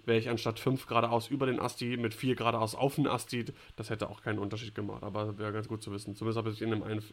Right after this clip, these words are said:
Sch-, Sch-, äh, Spiel dann falsch gespielt. Ähm, aber die Liste ist halt schon cool, ne? Captain Sear, dann ein, äh, Fethrin Autopilot mit T A hundertfünfundsiebzig und dazu einfach,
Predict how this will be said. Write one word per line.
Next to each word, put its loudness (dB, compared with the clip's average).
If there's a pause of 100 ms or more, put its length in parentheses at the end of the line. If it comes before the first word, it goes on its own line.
Sch-, -4
Sch-, -6
äh, 0
Spiel -6
dann -4
falsch -6
gespielt. -8 (800)
Ähm, 6 (640)
aber 4
die 4
Liste 2
ist -2
halt -4
schon -6 (100)
cool, -4
ne? -4
Captain -2
Sear, 2 (500)
dann 4
ein, 2
äh, 2 (600)
Fethrin 4
Autopilot 2
mit -2
T 2
A 4
hundertfünfundsiebzig 0 (480)
und 6
dazu 2
einfach, -2